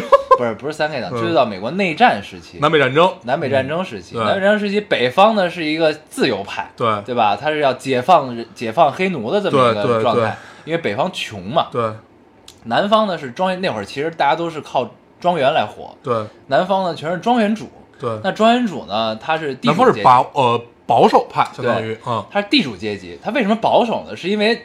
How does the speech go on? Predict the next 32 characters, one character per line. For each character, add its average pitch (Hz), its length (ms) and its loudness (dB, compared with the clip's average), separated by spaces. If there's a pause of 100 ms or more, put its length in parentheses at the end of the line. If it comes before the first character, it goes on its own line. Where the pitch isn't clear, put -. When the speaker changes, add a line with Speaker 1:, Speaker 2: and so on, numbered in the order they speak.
(160)
Speaker 2:
我 110 180 0
地 196 240 -2
主 107 220 -12
如 151 140 -6
果 160 80 2
没 120 140 -2
有 175 120 2
黑 190 200 -2
奴 170 120 -6
给 170 60 -4
我 151 100 0
干 131 220 0
活， 110 160 -6
我 120 160 -6
就 101 60 -6
赚 160 180 -2
不 131 40 -8
着 170 120 4
钱 - 320 -12
了。 202 260 -2
Speaker 1:
是 - 140 -8
的。 120 180 -2 (140)
Speaker 2:
对。 98 240 -2 (340)
所 175 160 -2
以 175 60 0
呢， 135 160 0
这 175 160 -2
个 135 100 2
时 139 80 -8
候 139 100 0
其 160 240 -4
实 196 220 -2